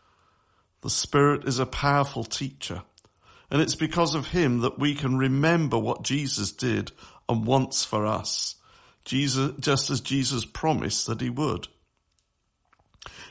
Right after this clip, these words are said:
Pentecost is coming in a few weeks, when we remember Jesus fulfilling his propos-, his promises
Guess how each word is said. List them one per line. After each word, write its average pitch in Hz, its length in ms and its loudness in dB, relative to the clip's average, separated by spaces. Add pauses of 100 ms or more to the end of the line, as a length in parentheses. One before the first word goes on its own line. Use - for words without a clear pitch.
(100)
Pentecost 175 720 4
is 117 140 -2
coming 135 360 2
in 131 120 2
a 127 40 2
few 139 320 -2
weeks, - 420 -4 (400)
when 151 200 4
we 151 120 6
remember 147 1000 4 (840)
Jesus 135 600 2
fulfilling 151 680 0
his 131 180 -2
propos-, - 680 -6
his 131 160 -2
promises 113 720 0